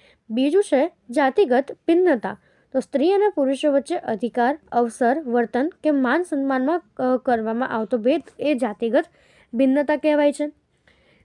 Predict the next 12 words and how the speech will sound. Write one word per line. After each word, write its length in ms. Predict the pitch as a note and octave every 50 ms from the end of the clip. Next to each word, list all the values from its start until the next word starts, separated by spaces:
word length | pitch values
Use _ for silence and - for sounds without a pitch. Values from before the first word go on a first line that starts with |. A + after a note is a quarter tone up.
| _ _ -
ત્રીજું 360 | B3 C4+ C#4 D4 D#4 G4 F#4
છે 300 | - F#4 F#4 G#4 A4 _ _ _
કે 120 | D#4 D#4+ D#4
રૂઢિગત 460 | C#4+ B3+ A3 C4 C4 A#3+ D4 C4+ D4
માન્યતા. 460 | D4 C#4+ C#4 C#4 D4 C4 - E4+ A#4 - _ _ _ _ _ _ _ - -
સમાજમાં 580 | D4+ C4+ C4 D4 F4 F#4 F4 D4+ C4 C#4 F4 F4
લાંબા 340 | D4 C4+ A#3+ A#3+ C4+ F#4
સમયથી 400 | F#4+ - F4+ D#4+ D#4+ E4 D#4 F#4
ચાલી 360 | - - D4+ B3 A#3 C4 D4 D4+
આવતી 240 | D4 D4 - D#4
એક 240 | D#4 - E4+ F#4 -
વિચારધારા 720 | C#4 C4 B3 - C#4 C4 B3+ A#3 A#3 A#3+ A3 G#3+ A3 D4